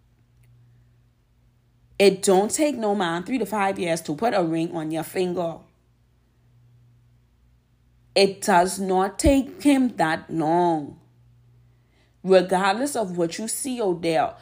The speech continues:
those people are the exception. They are the exception to the success story.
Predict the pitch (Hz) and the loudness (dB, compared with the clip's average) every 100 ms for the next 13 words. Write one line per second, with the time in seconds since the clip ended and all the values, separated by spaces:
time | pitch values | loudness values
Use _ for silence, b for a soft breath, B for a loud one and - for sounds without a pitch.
0 | B - 175 196 - 294 247 214 - 165 | B 2 4 4 2 0 0 -2 0 0
1 | 170 175 180 170 151 143 - 233 202 - | 0 -4 -6 0 0 0 0 2 2 -2
2 | - 196 156 143 b b b b _ 175 | -2 0 -2 -6 b b b b _ 4
3 | 185 196 185 185 156 - 247 247 - 254 | 6 6 4 2 2 2 2 2 0 -4
4 | 247 233 185 165 - 151 - 208 196 190 | -2 -4 -4 -4 -4 -6 -4 -2 0 -2
5 | - - 208 196 190 170 | -6 -4 0 0 -2 -4